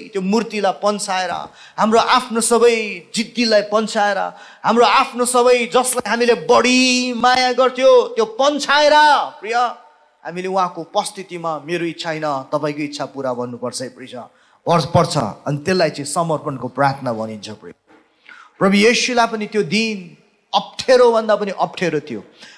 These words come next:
प्रभु येशूलाई पनि त्यो दिन यति अवस्था, मत्तीको पुस्तक पढ्दा तपाईँले पाउनुहुन्छ,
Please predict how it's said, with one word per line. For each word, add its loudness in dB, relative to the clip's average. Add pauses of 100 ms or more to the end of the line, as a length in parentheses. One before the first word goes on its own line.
प्रभु 4
येशूलाई 4
पनि -2
त्यो -4
दिन -4
यति 0
अवस्था, 2
मत्तीको 0
पुस्तक -6
पढ्दा 0
तपाईँले -4
पाउनुहुन्छ, -2